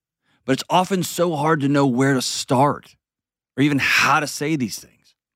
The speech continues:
Therapy is a safe and effective place to get things off your chest, to learn how to say scary and hard things out loud, and figure out how to work through whatever's weighing you down.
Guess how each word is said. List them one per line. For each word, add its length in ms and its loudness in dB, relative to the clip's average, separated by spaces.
Therapy 460 0
is 160 0
a 60 -2
safe 480 2
and 80 2
effective 580 -2
place 500 0
to 100 -4
get 180 -2
things 500 2
off 320 0
your 120 -6
chest, 360 -2
to 100 -2
learn 200 2
how 280 2
to 80 -2
say 220 -2
scary 540 0
and 80 0
hard 240 0
things 260 -2
out 220 -8
loud, 280 2
and 180 -2
figure 380 2
out 240 0
how 160 -2
to 100 0
work 300 -2
through 240 -2
whatever's 520 0
weighing 280 2
you 80 -2
down. 340 -14